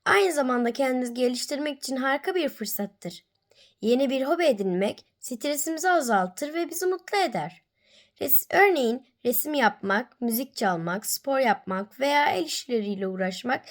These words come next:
zihnimizi rahatlatır ve günlük hayatın yoğunluğundan uzaklaşmamızı sağlar.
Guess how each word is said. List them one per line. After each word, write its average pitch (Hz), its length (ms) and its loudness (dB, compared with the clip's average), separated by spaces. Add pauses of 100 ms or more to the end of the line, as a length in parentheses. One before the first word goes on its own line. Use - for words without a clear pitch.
(220)
zihnimizi 320 500 0
rahatlatır 254 680 -2
ve 233 80 -2
günlük 294 480 -6
hayatın 208 460 0
yoğunluğundan 202 600 -2
uzaklaşmamızı 294 800 -6
sağlar. 180 600 -4